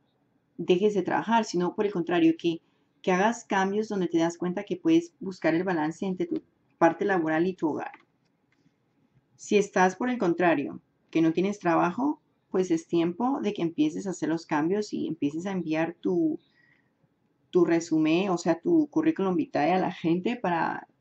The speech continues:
conseguir trabajo. Lo más importante, Leo, es que tengas ambición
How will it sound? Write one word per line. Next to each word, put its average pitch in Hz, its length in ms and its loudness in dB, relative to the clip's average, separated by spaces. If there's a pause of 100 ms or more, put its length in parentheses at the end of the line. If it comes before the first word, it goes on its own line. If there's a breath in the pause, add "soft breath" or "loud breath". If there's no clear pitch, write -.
(120)
conseguir 165 400 0
trabajo. 180 680 0 (1600)
Lo 208 160 8
más 226 360 4
importante, 214 640 2
Leo, 196 340 0
es 185 240 -2
que 202 260 -6 (420)
tengas 208 640 0
ambición 175 720 -6